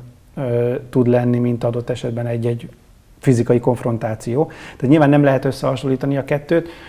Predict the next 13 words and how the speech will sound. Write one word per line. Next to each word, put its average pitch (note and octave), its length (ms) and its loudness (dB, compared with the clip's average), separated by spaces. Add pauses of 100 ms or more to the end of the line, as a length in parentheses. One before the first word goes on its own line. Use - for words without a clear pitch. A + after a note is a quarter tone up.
(200)
de C3+ 320 6
a C3 340 4
hatásait B2+ 640 2
tekintve, D3 460 0
a C3 60 -2
hosszú C3 280 -2
távú B2+ 220 -2
hatásait B2+ 480 -6
tekintve C3 440 -6
én B2 100 -4
azt B2+ 140 -4
gondolom, B2+ 440 0
hogy B2 300 -6